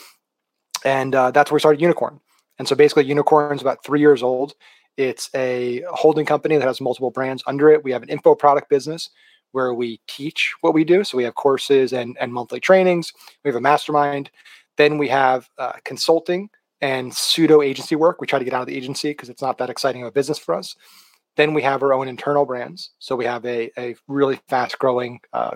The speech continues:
collectible business on the conservative side for politics. And, uh, and then we have performance. So right now, performance is really exciting. That's all C P A, C P L deals that we're working out. Um, we have some really good relationships with all the big networks,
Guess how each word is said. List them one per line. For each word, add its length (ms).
collectible 580
business 560
on 120
the 60
conservative 460
side 180
for 80
politics. 580
And, 400
uh, 360
and 100
then 80
we 60
have 160
performance. 580
So 260
right 220
now, 160
performance 540
is 80
really 180
exciting. 480
That's 180
all 400
C 340
P 140
A, 60
C 200
P 160
L 120
deals 300
that 80
we're 140
working 240
out. 220
Um, 400
we 80
have 100
some 340
really 200
good 100
relationships 380
with 100
all 100
the 80
big 200
networks, 380